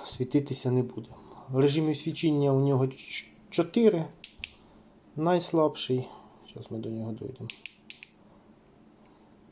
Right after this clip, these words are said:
Найслабший, середній, високий і турборежим. Плюс є захований стробоскоп. Шість швидких перемикань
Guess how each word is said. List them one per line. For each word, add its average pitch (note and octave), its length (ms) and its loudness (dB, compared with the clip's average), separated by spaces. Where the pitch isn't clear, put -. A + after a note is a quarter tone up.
Найслабший, D3+ 800 2
середній, B2 680 2
високий D#3 640 0
і E3 100 -2
турборежим. G#2+ 840 -2
Плюс F#3+ 440 0
є C#3 240 4
захований C3 540 4
стробоскоп. - 680 -6
Шість C#3 320 -2
швидких C3 460 -2
перемикань C#3 680 4